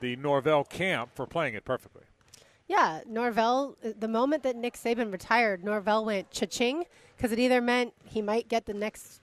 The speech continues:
Speaker 2: head coaching position at Alabama and he was gonna make a heck of a lot more money, or Florida State was gonna have to pony up in the, for the threat of him leaving. And so,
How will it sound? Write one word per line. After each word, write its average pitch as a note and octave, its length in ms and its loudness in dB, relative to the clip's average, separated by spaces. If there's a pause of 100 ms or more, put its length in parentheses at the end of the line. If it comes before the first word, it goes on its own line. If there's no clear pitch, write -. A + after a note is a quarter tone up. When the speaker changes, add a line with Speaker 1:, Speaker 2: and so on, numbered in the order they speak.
(120)
Speaker 2:
head A3 200 -8
coaching A3+ 280 0
position G#3 340 -4
at G3 60 0
Alabama G3 480 0
and C4 80 0
he G3 60 -2
was F#3+ 120 -4
gonna F#3+ 160 -2
make F#3+ 180 -2
a F#3 60 -6
heck G3 160 -6
of F3+ 80 -6
a - 20 -6
lot F#3+ 160 -4
more G3 120 -6
money, G#3+ 280 -6 (320)
or C4 220 6
Florida B3 240 0
State A#3+ 200 0
was A#3 120 -2
gonna A3 120 0
have A3 120 -2
to A3+ 80 -6
pony A#3 340 -2
up A#3 160 0
in G#3 160 -4
the, F#3+ 160 -6
for - 140 -8
the F#3+ 80 -6
threat G3 360 -6
of G3 120 -8
him G#3 160 -6
leaving. G3+ 360 -6
And E3+ 140 -12
so, F3+ 280 -4